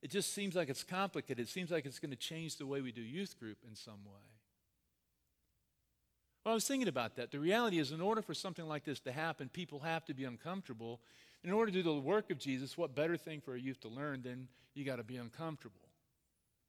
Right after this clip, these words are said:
You know? This, the church doesn't belong just for us. This is not our club where we go and take care of ourselves. The church is the only organization in the world that totally exists for the benefit of other people and not for itself.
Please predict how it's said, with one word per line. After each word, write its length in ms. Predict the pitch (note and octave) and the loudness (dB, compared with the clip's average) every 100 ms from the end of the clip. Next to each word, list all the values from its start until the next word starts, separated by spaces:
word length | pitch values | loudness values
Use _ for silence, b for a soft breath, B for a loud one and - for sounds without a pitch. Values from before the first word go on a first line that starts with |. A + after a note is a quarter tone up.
| _ _ _ _ _ _ | _ _ _ _ _ _
You 80 | C3 | -10
know? 260 | A#2 A2+ A#2 _ _ _ _ _ _ _ _ _ _ - | -8 -8 -10 _ _ _ _ _ _ _ _ _ _ 0
This, 140 | D#3+ - - | 0 0 -10
the 60 | C3+ | -6
church 300 | - G#3 G3+ | 4 4 6
doesn't 280 | F#3+ C#3+ C#3 | 4 2 0
belong 320 | C3+ D3+ C3+ | 4 4 4
just 240 | A#2+ C3 | 2 -2
for 180 | - B2+ | -2 -2
us. 220 | D3 A2 | -2 -2
This 180 | - C#3+ | -4 -6
is 140 | C3+ B2+ | -6 -4
not 300 | D3+ D#3+ - | -2 -2 -2
our 300 | C#3 C#3 C3 b b - | -2 0 -2 b b -2
club 300 | E3+ D3+ B2+ | 4 4 4
where 100 | A#2+ | -2
we 140 | B2 | -2
go 540 | A2+ B2+ B2+ B2 A#2+ - A#2 | -2 -2 0 -2 -6 -10 -10
and 340 | A#2 A#2 A2+ G#2+ _ _ _ | -8 -8 -10 -16 _ _ _
take 260 | - B2+ - | -6 -6 -6
care 200 | C3+ A#2 | -6 -4
of 100 | A2+ | -4
ourselves. 640 | B2 - F3+ C3+ G#2+ G#2 | -6 -4 -2 -2 -6 -12
The 60 | A#2+ | -6
church 260 | - F3+ | 0 0
is 100 | C#3 | 0
the 80 | A2+ | -4
only 240 | D#3+ G3+ D3+ - _ _ D3 | -2 -2 -4 -12 _ _ -4
organization 560 | D3+ C#3+ D3 D3 D3+ | -2 0 0 0 -2
in 60 | B2+ | -4
the 40 | |
world 140 | C3 A#2+ | -4 -4
that 180 | A#2+ | -4
totally 360 | - F3+ F3+ E3 | -2 2 2 2
exists 340 | A#2+ C#3 C#3 | -2 -6 -6
for 100 | - | -6
the 100 | A#2 | -12
benefit 420 | A2+ C#3 C3 C3 A#2 | -8 -6 -6 -8 -10
of 60 | |
other 160 | A#2+ A2+ | -10 -10
people 340 | - D3+ - | -8 -10 -10
and 80 | G#2+ | -16
not 160 | A2 A2 - | -14 -16 -16
for 100 | A#2+ | -18
itself. 440 | - E3 E3 - | -14 -12 -12 -16